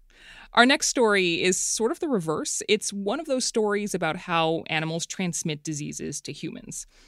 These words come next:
A new study traces the origins of multiple sclerosis to a genetic mutation that popped up thousands of years ago to protect humans against animal diseases.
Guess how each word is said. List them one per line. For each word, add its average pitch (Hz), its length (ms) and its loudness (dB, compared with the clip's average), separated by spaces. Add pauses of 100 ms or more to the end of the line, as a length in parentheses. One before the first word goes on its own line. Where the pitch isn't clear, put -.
(280)
A 202 40 2
new 254 180 8
study 233 320 4
traces 202 580 0
the 180 220 -4
origins 160 580 -2
of 151 160 -6
multiple 160 420 -4
sclerosis - 920 -6
to 165 400 -2
a - 80 0
genetic 196 400 4
mutation 156 500 -2
that 147 180 -8
popped - 300 -4
up - 140 -6
thousands 185 540 4
of 147 80 -4
years 135 240 -6
ago 151 280 -4
to - 120 -8
protect 185 300 -8
humans 156 440 -4
against 147 380 -6
animal 151 300 -4
diseases. - 600 -12